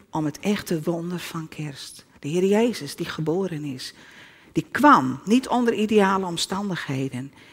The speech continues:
En wij leven ook niet onder ideale omstandigheden. Maar wij mogen wel weten dat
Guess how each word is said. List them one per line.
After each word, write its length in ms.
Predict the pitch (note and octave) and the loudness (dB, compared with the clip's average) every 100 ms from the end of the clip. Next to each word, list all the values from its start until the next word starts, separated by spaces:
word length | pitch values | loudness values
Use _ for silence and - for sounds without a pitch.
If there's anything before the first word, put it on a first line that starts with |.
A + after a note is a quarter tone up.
| - | -10
En 200 | C#3 D3 | -6 2
wij 280 | F#3+ A3 G3+ | 6 6 6
leven 380 | E3+ E3+ - | 6 4 2
ook 240 | - G#3 A#3 | 0 0 0
niet 260 | E3 C3 - | -6 -6 -8
onder 220 | D#3 E3+ | -8 -6
ideale 560 | C3+ F#3 F#3+ D3+ D3+ D#3+ | -4 -4 -2 -4 -4 -6
omstandigheden. 960 | D3+ - F3 F#3+ E3+ D3+ C#3+ C3 C3 - - - | -6 -6 -8 -8 -6 -6 -4 -4 -6 -10 -20 -10
Maar 120 | D3 | -2
wij 180 | D#3 D#3+ | 2 2
mogen 300 | E3 E3+ F3 | 2 0 2
wel 220 | F3 G#3 | 2 4
weten 440 | F#3+ A3 A#3 - C#3+ | 6 6 4 0 -4
dat 300 | A2+ - | -4 -6